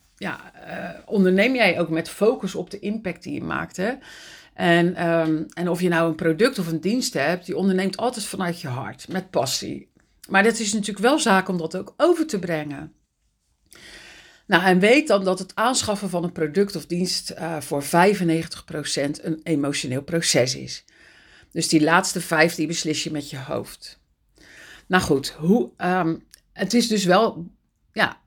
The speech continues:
gewoon handig om zo'n klantreis in kaart te hebben, hè, voor, voor jouw klant. Ehm, dus ik heb zes stappen.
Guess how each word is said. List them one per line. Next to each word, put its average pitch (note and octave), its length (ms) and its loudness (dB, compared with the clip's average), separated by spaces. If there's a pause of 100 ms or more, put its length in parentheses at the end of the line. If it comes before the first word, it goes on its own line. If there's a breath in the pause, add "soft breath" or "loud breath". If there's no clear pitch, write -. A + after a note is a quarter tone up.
(100)
gewoon F#3 360 0
handig F3+ 580 4
om F#3 280 0
zo'n D#3+ 180 0
klantreis F3 520 -2
in F3+ 120 -6
kaart A3+ 320 6
te F3 80 -4
hebben, C#3 360 -8
hè, F#3+ 220 0
voor, D3 440 -10
voor C#3+ 280 -8
jouw B2+ 200 -4
klant. - 460 -10 (800 loud breath)
Ehm, F#3 640 4
dus G#3 180 -4
ik E3 120 -4
heb - 220 0
zes - 480 2
stappen. C#3+ 440 -2